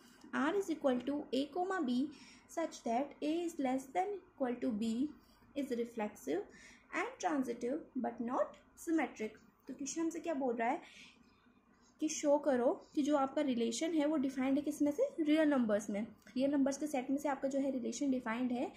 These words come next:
और relation क्या given है कि जो ए है वो क्या है, Less than equal है बी के। तो हमें क्या शो करना है कि जो relation है वो reflexive भी है और transitive भी है, लेकिन जो रिलेशन है वो symmetric नहीं है।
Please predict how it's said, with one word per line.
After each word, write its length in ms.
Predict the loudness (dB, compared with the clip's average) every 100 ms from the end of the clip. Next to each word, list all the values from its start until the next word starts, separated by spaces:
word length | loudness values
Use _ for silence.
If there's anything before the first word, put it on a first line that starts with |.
| -14 -10 0
और 60 |
relation 380 | 2 2 0 2
क्या 120 | 2 2
given 360 | 2 2 2
है 100 | 2
कि 100 | 0
जो 200 | 0 0
ए 140 | 0 0 2
है 140 | 2
वो 140 | 0 -2
क्या 180 | 0 2
है, 140 | 4 2
Less 200 | 2 0
than 140 | -2
equal 300 | 0 -2 -2
है 140 | -2 -4
बी 160 | 0 0
के। 180 | 2 -2
तो 120 | 0
हमें 160 | 2 2
क्या 100 | 2
शो 140 | 0 0
करना 300 | 0 2 0
है 120 | -2 -6 -18 -18 -8
कि 60 |
जो 100 | -4 -2
relation 480 | 0 0 0 0
है 140 | 0 0
वो 100 | 0
reflexive 560 | 0 -2 -4 -4 -6 -4
भी 160 | -2 0
है 160 | 0
और 220 | 2 2 2 -2 _ _
transitive 520 | 2 4 2 2 -2
भी 220 | 0 -2
है, 160 | -2 -2
लेकिन 280 | -4 -2 0
जो 80 | 2
रिलेशन 380 | 2 0 0 0
है 60 | 2
वो 220 | 0 -2 -4 -8
symmetric 560 | -4 -2 -2 -2 -4 -4 -10 -6
नहीं 220 | 2 4
है। 120 | 2